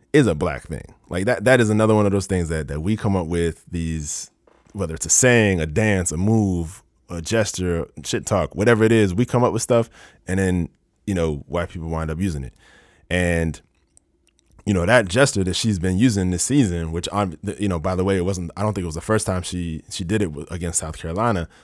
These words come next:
Angel Reese had every right to talk that smack right back. 'Cause first of all, it's a black thing that,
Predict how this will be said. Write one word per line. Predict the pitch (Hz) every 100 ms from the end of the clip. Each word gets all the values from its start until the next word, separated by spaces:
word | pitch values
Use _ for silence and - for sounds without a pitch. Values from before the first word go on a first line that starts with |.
| _
Angel | 110 139 104
Reese | 113 160 147
had | 113 98
every | 98 151 127
right | 95 87 80 80 _ _
to | - 87 - _ _
talk | - 92 -
that | 107
smack | - 131 135 120
right | 151 147
back. | 160 202 - - _ _ _
'Cause | - 110
first | 127 151
of | 90
all, | 101
it's | 131 101
a |
black | - 87 120 -
thing | 123
that, | 117